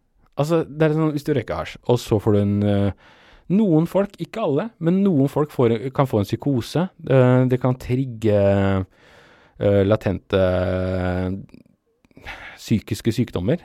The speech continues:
no-, sånn som bare ligger og venter. Og du vet jo aldri om det er deg. Det er jo helt tilfeldig. Ehm, og t-, tenk hvor skummelt det er at det, du, du prøver det en gang, og så, mm, og så er livet kjipt etterpå.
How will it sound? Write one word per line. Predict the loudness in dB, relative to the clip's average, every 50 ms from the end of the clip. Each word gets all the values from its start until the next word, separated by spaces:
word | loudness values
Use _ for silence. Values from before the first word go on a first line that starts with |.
| -10 -10 -6
no-, | -6 -6 -4 -2
sånn | -2 -2 0
som | 0 0
bare | 2 2 2
ligger | 0 -2 -4 -4 -2 0 0 0
og | 0
venter. | -2 -4 -4 _ -2 -2 -2 -2 _ _ _ _ -20 -20 -20 -20 -20 -20 -20 -20 -20 _ _ _ -4
Og | -2 0
du | 2
vet | 2 2 2 4
jo | 4
aldri | 4 4 2
om | 2
det | 2 0
er | 0 0
deg. | -4 -4 -2
Det | 0 2
er | 2
jo | 0 0 -2
helt | -4 -4 -2
tilfeldig. | -4 -4 -4 -2 -2 -2 -2 -4 -6 -8 _ _ _ _ -20 -20 _ -4 -2
Ehm, | 2 2 4 4 4 4 2 2 2 0 0 0 -2 -4 -4 -8 _ _ -20 -20 _ _ _ _ _ _ _ _ _ _ _ _ _
og | -6 -6 -4
t-, | -8 -12 -10 -8
tenk | -6 -6 -6
hvor | -4 -2
skummelt | -2 -2 -2 0 0
det | 0 0
er | 0 0
at | -2 -2
det, | -2 -4 -4 -6 -12 -16 -20 -20 -20 -20 -20 _ _ _ _ -4
du, | -4 -4 -2
du | -4 -4
prøver | -2 0 2 2 2 0
det | 0 0
en | 0 0 2 0
gang, | 0 0 -2
og | -2
så, | -2 -2 -2 -4 _ -2 -2
mm, | -2 -2 -2 -6 -16 _ _ _ _ _ _ _ _ _ _ _ _ _ _ _ _ _ _ _ _ _ _ _ _ _ _ -4 -2
og | 0 0 -2
så | -2 -2 2 4 4 4
er | 4 2
livet | 0 -2 -4 -6 -6
kjipt | -8 -10 -10 -10 -12
etterpå. | -14 -12 -12 -14